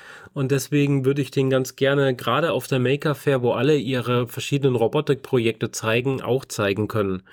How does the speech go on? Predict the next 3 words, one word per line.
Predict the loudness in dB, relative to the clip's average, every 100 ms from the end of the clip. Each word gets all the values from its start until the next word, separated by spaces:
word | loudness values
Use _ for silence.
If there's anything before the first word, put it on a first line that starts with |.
| -20 -20 -20 -20 -20 -20 _
Aber | -4 -2 0 2 2 4 4 4 2 0
naja, | 0 2 2 -2
wie, | -2 0 0 0